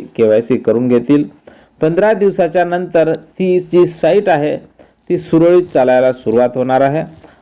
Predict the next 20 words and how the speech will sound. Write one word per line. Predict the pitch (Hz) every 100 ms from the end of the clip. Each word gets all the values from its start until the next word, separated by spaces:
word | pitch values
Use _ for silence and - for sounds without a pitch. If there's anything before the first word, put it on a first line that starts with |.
| -
आणि | 156 160
त्यानंतर | 160 175 196 190 185 180
तुम्ही | 165 185 185
सहजपणे | - - 214 240 208 202 185 139 - _ _ _ -
ई | 160
केवायसी | 156 139 135 131 - 151
करू | 151 131
शकता. | 123 107 - 117 92 - _ _ _
आत्ता | - 117 - 185
जर | 180 190
तुम्हाला | 180 180 180 175 165 -
फार | 160
गडबड | 156 160 156 156
असेल | 151 156 147
केवायसी | 151 147 151 151
करायची, | 151 147 147 147 165 - - - - _ 165
तर |
रात्री | 156 170 165 196 214
बाराच्या | 160 156 160 190 233 202
नंतर | 190 180 190